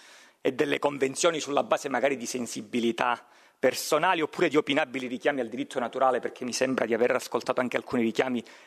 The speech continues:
al diritto naturale o all'Odissea, non c'è bisogno, ci sono le convenzioni.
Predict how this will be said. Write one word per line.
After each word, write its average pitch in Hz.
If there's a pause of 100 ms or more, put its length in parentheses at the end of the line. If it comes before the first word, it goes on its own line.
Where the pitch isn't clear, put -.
al 156
diritto 170
naturale 165
o -
all'Odissea, 151
non 160
c'è 147
bisogno, 127
ci -
sono 127
le 113
convenzioni. 107